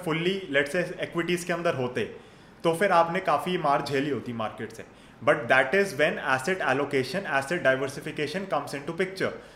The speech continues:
तो let's say कि मुझे समझ आ गया कि यार फरवरी में कुछ दिक्कत लग रही है, मैं वहाँ पे कुछ पैसा अपना गोल्ड में शिफ्ट कर लेता और बाकी पैसा इक्विटी में रखता।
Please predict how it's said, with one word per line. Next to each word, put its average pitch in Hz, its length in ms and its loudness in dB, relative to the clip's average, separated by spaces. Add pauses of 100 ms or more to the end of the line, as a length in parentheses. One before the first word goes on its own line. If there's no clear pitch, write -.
(140)
तो 165 260 2
let's 147 240 2
say 180 100 0
कि 185 120 -2
मुझे 165 220 2
समझ 180 320 0
आ 156 120 6
गया 165 140 2
कि 170 120 -2
यार 185 80 4
फरवरी 165 440 0
में 175 120 -4
कुछ 175 140 -4
दिक्कत 160 340 -2
लग 156 180 2
रही 120 200 0
है, 101 120 -6 (560)
मैं 170 260 6
वहाँ 160 200 4
पे 196 140 2
कुछ 220 240 -2
पैसा 165 260 4
अपना 156 200 -2
गोल्ड 127 260 0
में 151 100 -6
शिफ्ट 165 260 -6
कर 175 100 2
लेता 180 480 0 (180)
और 151 120 4
बाकी 147 260 4
पैसा 170 280 0
इक्विटी 147 300 -2
में 123 140 -4
रखता। 107 260 -10